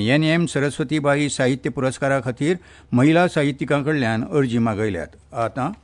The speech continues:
पुराय खबरो। एअर इंडियान गोंय आनी लंडन गेटवीक मजगतची सरळ विमान सेवा परत एक फावट रद्द केल्या। ह्यान पयलीं ही सेवा सव्वीस ऑक्टोबर सावन परत सुरू जावपाची आशिल्ली आनी ते खातीर बुकिंगूय सुरू केल्लें,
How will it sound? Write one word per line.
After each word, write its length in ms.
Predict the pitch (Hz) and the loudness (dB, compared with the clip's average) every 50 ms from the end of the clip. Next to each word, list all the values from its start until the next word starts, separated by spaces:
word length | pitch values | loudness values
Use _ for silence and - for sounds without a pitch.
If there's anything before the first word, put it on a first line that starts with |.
| _ - | _ -6
पुराय 220 | 180 160 120 98 95 | -4 -2 -2 -2 -4
खबरो। 300 | - - 120 101 95 78 - - _ _ _ - - | -6 -8 -8 -8 -8 -10 -12 -14 _ _ _ -8 0
एअर 180 | - 151 180 185 | 2 4 4 4
इंडियान 460 | 180 175 170 170 180 180 196 208 214 | 4 4 2 2 2 2 0 0 2
गोंय 220 | 180 175 170 175 170 | 2 2 2 2 2
आनी 200 | 170 170 170 170 165 - - - - - | 2 0 0 0 0 -2 -4 -6 -8 -2
लंडन 420 | 135 139 160 170 165 170 175 175 165 | 0 0 2 2 2 2 2 0 0
गेटवीक 400 | 156 156 156 135 165 160 156 175 | 0 0 0 0 -2 -4 -2 -2
मजगतची 600 | 160 156 139 123 107 127 156 151 - - 165 175 180 | -2 -2 -2 -2 0 0 -2 -2 -2 -4 -4 -4 -2
सरळ 300 | - - 151 151 156 160 | -2 -2 0 0 0 0
विमान 340 | 151 143 143 143 143 143 | 0 0 0 0 0 -2
सेवा 280 | 135 - 139 139 143 170 | -2 -4 -2 -2 0 0
परत 320 | 185 - - 143 143 143 139 | -2 -2 -2 -2 -2 -2 -2
एक 160 | 139 127 120 | -4 -6 -4
फावट 280 | - - 123 120 110 120 | -4 -4 -2 -2 -2 -2
रद्द 200 | 123 117 110 113 | -2 -2 -2 -4
केल्या। 340 | 110 - 120 107 95 82 80 - - - - _ _ - | -6 -6 -6 -6 -6 -6 -8 -12 -16 -20 -20 _ _ -4
ह्यान 200 | 113 123 139 139 | -2 0 0 0
पयलीं 320 | 123 147 151 151 139 147 | 0 0 0 2 2 2
ही 180 | 180 175 139 123 | 2 2 2 0
सेवा 360 | - - 139 131 131 143 170 | 0 -2 -2 0 0 0 0
सव्वीस 360 | 170 - 127 120 147 175 - 165 | 0 -2 -2 -2 -2 -2 -2 -4
ऑक्टोबर 360 | 139 - - 143 135 147 147 | -6 -6 -4 -4 -2 -2 -2
सावन 280 | 135 - 143 135 131 147 | -2 -2 -2 -2 -2 -2
परत 280 | 143 - 127 127 135 127 | -2 -2 -2 -2 -2 -4
सुरू 260 | - - 123 123 131 | -4 -4 -4 -2 0
जावपाची 440 | 120 117 117 117 123 - - 131 127 | 0 0 0 -2 -4 -4 -2 -2 -2
आशिल्ली 580 | 127 120 98 - - 175 170 156 123 92 98 95 - - - - - - - | -2 -2 -2 -2 0 0 0 0 -2 -4 -6 -8 -12 -14 -20 -20 -20 -10 -4
आनी 140 | 135 120 120 | -2 -2 -2
ते 220 | 113 - 175 175 180 | -2 0 0 0 0
खातीर 340 | - - 139 120 156 170 185 | 0 -2 -4 -2 0 0 0
बुकिंगूय 520 | 147 123 123 - 143 160 175 175 135 131 | 0 -2 -2 0 0 0 2 2 2 0
सुरू 240 | 123 - 135 120 127 | 0 -2 -2 -2 -2
केल्लें, 360 | 120 - 127 120 113 95 85 | 0 0 0 0 0 -2 -4